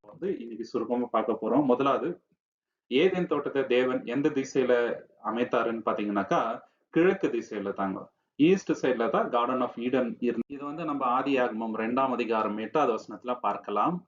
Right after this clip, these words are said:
Genesis chapter two verse eight-ல, "கர்த்தராகிய தேவன் கிழக்கே ஏதேன் என்னும் ஒரு தோட்டத்தை உண்டாக்கி, தாம் உருவாக்கின மனுஷனை அதிலே வைத்தார்." பாத்தீங்களா? எந்த, எந்த திசையில இருந்துச்சுன்னு பார்க்கும் பொழுது, கிழக்கு திசை, ஈஸ்ட் சைடுல தான் இருக்குதுங்க. நாலு சைடு இருந்தாலுமே, தேவன் பிரத்யேகமா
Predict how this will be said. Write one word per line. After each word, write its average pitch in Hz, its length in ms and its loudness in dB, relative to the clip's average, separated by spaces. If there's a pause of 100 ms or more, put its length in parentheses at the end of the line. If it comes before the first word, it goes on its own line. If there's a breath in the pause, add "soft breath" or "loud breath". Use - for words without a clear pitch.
Genesis 127 460 -2
chapter 110 280 -4
two 139 80 4
verse 123 380 2
eight-ல, 113 440 0 (680)
"கர்த்தராகிய 160 480 2
தேவன் 123 400 -2
கிழக்கே 160 520 2
ஏதேன் 147 400 4
என்னும் 123 260 0
ஒரு 104 200 -2
தோட்டத்தை 120 460 4
உண்டாக்கி, 120 760 0
தாம் 131 480 2
உருவாக்கின 123 480 0
மனுஷனை 107 580 -2
அதிலே 95 400 0
வைத்தார்." 101 460 0
பாத்தீங்களா? 120 440 2
எந்த, 156 320 2 (160)
எந்த 208 200 -8
திசையில 208 220 -4
இருந்துச்சுன்னு 147 600 2
பார்க்கும் 127 380 0
பொழுது, 120 360 4
கிழக்கு 196 420 4
திசை, 117 400 -4
ஈஸ்ட் 170 520 0
சைடுல 107 200 2
தான் - 140 2
இருக்குதுங்க. 98 500 -8
நாலு 139 480 0
சைடு 165 260 2
இருந்தாலுமே, 131 500 -2
தேவன் 117 380 2
பிரத்யேகமா 147 960 2